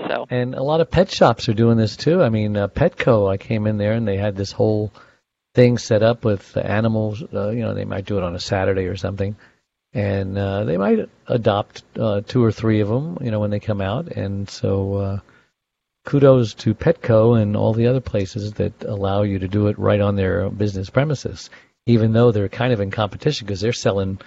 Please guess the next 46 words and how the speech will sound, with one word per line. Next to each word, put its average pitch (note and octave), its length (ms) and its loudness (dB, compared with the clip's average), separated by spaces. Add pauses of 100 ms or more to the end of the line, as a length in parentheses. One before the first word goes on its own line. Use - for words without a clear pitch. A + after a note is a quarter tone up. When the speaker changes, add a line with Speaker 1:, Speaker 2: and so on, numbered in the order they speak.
(340)
Speaker 2:
you A2 80 -2
know, G2+ 100 0
puppies G2+ 540 0
and F#2+ 220 -4
cats - 400 -4
too. G3+ 260 6 (960)
Speaker 1:
Well, G#3 340 12
a G#3 140 4
lot G3+ 260 10
of F3 140 2
them E3 280 6
are D#3+ 220 2
not D#3 380 0
doing D3+ 240 2
that C#3 180 -2
now. C#3 200 -2
They're C#3+ 140 -2
not C#3 220 0 (140)
selling. C3+ 500 2
Um, C3+ 300 -4
they're C#3 180 2
working C#3 440 -4
specifically C#3+ 600 -2
with C3+ 320 -2
rescues C4 640 2
in D3 160 -2
order C#3 220 -2
to - 140 -8
do C3+ 160 -8
that. - 240 -4 (140)
So, C3 340 2
um, C3+ 420 -8 (300)
Speaker 2:
Oh. A2+ 80 -4
Speaker 1:
uh, - 260 -6 (260)
p-, - 80 2 (300)
both D3 240 4
Petco E3 380 2
and C#3 100 -10
PetSmart C#3+ 640 -4
are, C3+ 400 0
uh, C3+ 240 -6
have, C#3+ 160 -12 (260)
I D3 140 -8
believe, D3+ 500 -4
have C#3 220 -6
both C#3+ 180 6